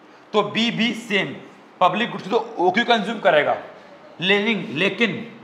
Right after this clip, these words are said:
क्यू थ्री में से क्यू टू minus करूं तो जो remaining बचेगा वो private goods B consume करेगा। कैसे जी? ऐसे अगर मैं क्यू थ्री में से क्यू two minus कर दूं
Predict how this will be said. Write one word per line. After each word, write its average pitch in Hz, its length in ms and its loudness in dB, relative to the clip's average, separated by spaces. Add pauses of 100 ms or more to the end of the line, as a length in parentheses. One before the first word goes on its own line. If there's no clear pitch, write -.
(420)
क्यू 202 180 -2
थ्री 226 240 0
में 208 140 0
से 226 180 -4
क्यू 214 260 -4
टू 220 220 -2
minus 160 380 0
करूं 139 260 -2 (560)
तो 202 80 0
जो 220 120 4
remaining 196 520 0
बचेगा 131 460 0 (500)
वो 202 200 6
private 165 540 4
goods 208 180 -6 (100)
B 208 140 -2
consume 147 420 -4
करेगा। 127 300 0
कैसे 170 360 0 (420)
जी? 175 100 -10
ऐसे 165 580 0 (180)
अगर 175 240 6
मैं 190 120 2 (100)
क्यू 190 180 -8
थ्री 220 220 -8
में 185 140 -2
से - 180 -6
क्यू 196 260 -8
two 233 200 -6
minus 156 340 -4
कर 147 160 -4
दूं 117 160 -12